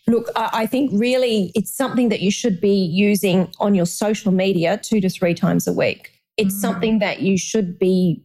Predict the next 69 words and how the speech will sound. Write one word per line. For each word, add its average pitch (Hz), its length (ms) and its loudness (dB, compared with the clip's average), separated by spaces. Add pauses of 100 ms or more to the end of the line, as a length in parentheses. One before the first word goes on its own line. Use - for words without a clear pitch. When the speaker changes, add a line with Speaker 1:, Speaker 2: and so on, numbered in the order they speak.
Speaker 1:
becoming 208 520 0
best - 360 -6
friends 175 360 -2
with. - 300 -6
I've 202 160 -2
got 262 140 0
a 262 40 2
number 202 280 2
of 185 140 -4
clients, 190 480 -2
and 196 200 2
one 202 160 0
I'm 185 120 0
thinking 190 340 0
of 180 240 0
in 196 80 0
particular 190 460 -2
is 175 120 -2
a, 170 300 0
a 170 60 -2 (320)
brilliant 202 560 0 (100)
illustrator. 160 680 -2 (460)
And 214 80 2
when 214 120 2
she 214 140 -2
first 240 340 -2
came 220 260 0
to 214 100 -2
me, 185 160 2
she 190 160 -2
said, 196 360 0
"Oh, 240 340 0
I, 233 100 0
look, 240 220 0
I, 220 180 -2
I 254 60 0
love 269 180 0
making 220 360 2
videos, 226 520 0
but 208 100 -2
I 196 80 0
feel 220 220 -2
really 202 220 2
uncomfortable 175 800 0
when 180 100 0
I 175 80 2
watch 170 360 -2
them 170 120 2
back. 185 320 -2
I 160 60 0
hate 190 420 -2
the 180 100 0
sound 180 320 -2
of 180 60 0
my 175 220 2
own 226 120 2
Speaker 2:
<laughs> 262 160 2
Speaker 1:
voice 220 360 0
and, 185 120 4
and 180 160 0
Speaker 2:
Yeah. 170 120 0
Speaker 1:
I 175 40 -2
hate 202 280 -2
the 196 60 0
way 180 120 2
I 175 60 2
look 175 200 0
on 165 140 2
camera." 220 500 0